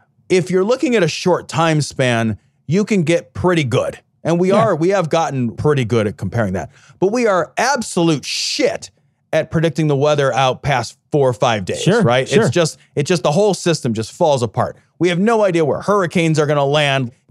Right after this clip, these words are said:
Speaker 1: Big, giant events. We, we are absolute shit. And I,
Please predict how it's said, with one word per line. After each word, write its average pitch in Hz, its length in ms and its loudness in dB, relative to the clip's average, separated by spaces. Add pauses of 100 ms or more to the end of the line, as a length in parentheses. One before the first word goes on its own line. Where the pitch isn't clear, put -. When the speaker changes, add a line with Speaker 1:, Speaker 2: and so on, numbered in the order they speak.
(120)
Speaker 1:
Big, 214 460 0 (200)
giant 190 480 0
events. 156 340 0
We, 131 280 -4
we 165 160 2
are 156 80 0
absolute 175 360 0
shit. - 320 -4 (320)
And 196 140 0
I, 196 120 0